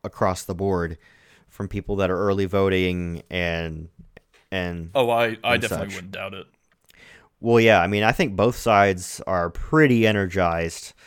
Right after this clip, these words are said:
Speaker 1: for
Speaker 2: <laughs>
Speaker 1: who they want to
Speaker 2: Yeah.
Speaker 1: win. You know, I, I don't necessarily think that people are, I don't know, uh, we'll s-, we'll see how it goes when it actually plays out. But I don't necessarily think that people on the left are excited for Joe Biden.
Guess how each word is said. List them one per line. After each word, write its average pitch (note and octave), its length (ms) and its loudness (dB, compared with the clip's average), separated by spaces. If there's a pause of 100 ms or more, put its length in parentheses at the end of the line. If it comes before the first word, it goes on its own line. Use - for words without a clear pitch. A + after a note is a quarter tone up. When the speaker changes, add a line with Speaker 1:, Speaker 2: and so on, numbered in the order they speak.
(340)
Speaker 1:
for F#2 680 0
Speaker 2:
<laughs> - 500 -2
Speaker 1:
who A2+ 100 -2
they G#2+ 120 4
want G2+ 260 0
to G2+ 80 -4
Speaker 2:
Yeah. F#2 60 -4
Speaker 1:
win. F2 280 -2
You F#2 100 -2
know, G2 80 -2
I, A2+ 180 -2
I C3 160 2
don't C#3+ 200 6
necessarily B2+ 500 4
think A#2 340 -2
that G#2 140 -6
people G#2+ 380 -2
are, F#2+ 280 0 (1120)
I D3+ 120 6
don't C#3+ 100 4
know, A2 220 2
uh, E2+ 200 -8 (240)
we'll C#3 200 0
s-, F#3 140 -6
we'll F3 200 0
see F3 200 0
how C#3 160 8
it A2+ 100 0
goes A#2+ 220 4
when A2+ 100 0
it G#2+ 100 2
actually G#2 320 2
plays F#2 340 -4
out. F#2 320 2 (760)
But B2+ 140 6
I C#3+ 140 10
don't C#3 120 2
necessarily B2+ 360 4
think A#2 340 -4
that G2+ 180 -2
people G#2+ 280 -4
on G2+ 80 -2
the F#2+ 80 -2
left G2 300 2
are F#2 100 0
excited G2 500 0
for G2 140 -4
Joe F2+ 240 -2
Biden. A#2 560 0